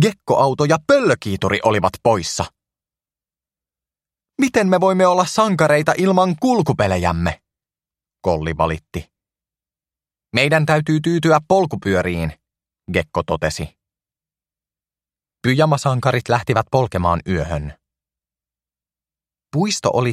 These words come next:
täynnä romuautoja. Romeo vilkutti heille laboratoriostaan.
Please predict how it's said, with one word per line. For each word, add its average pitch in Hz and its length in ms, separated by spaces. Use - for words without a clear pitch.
täynnä 151 380
romuautoja. 80 800
Romeo 110 640
vilkutti 117 480
heille 113 220
laboratoriostaan. 87 1120